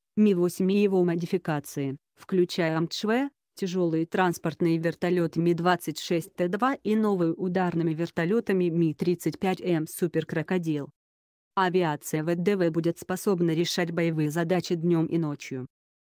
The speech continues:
Сейчас способы применения В Д В существенно расширяются.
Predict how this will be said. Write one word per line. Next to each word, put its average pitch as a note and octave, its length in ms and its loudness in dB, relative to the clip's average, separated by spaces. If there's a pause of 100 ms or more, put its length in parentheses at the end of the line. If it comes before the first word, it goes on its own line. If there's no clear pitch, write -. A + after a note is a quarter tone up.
(160)
Сейчас F#3 480 0
способы E3+ 500 -2
применения F3 680 2
В D#3 120 0
Д E3 160 0
В E3 160 0
существенно E3+ 680 -2
расширяются. E3 840 -2